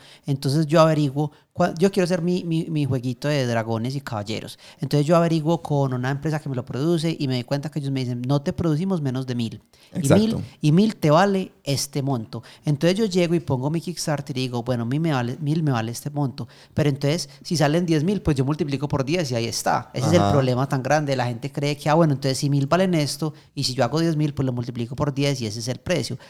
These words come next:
Speaker 1: Pero es que eso no funciona así.
Speaker 2: Mm-mm.
Speaker 1: Para nada funciona así. Y muchas veces nosotros desde nuestro desconocimiento, porque es que yo no trabajo con logística, ¿sí me entendés? Yo
Speaker 2: Ujú.
Speaker 1: si estuviera diseñando un juego pensaría, pues, "Ay, hombre,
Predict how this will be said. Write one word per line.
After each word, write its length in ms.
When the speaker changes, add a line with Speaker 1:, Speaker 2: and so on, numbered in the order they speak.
Speaker 1:
Pero 240
es 120
que 340
eso 200
no 100
funciona 360
así. 340
Speaker 2:
Mm-mm. 360
Speaker 1:
Para 220
nada 280
funciona 320
así. 240
Y 80
muchas 320
veces 320
nosotros 320
desde 240
nuestro 400
desconocimiento, 800
porque 160
es 80
que 140
yo 200
no 120
trabajo 300
con 140
logística, 640
¿sí 120
me 80
entendés? 360
Yo 120
Speaker 2:
Ujú. 60
Speaker 1:
si 60
estuviera 240
diseñando 380
un 40
juego 260
pensaría, 480
pues, 160
"Ay, 200
hombre, 220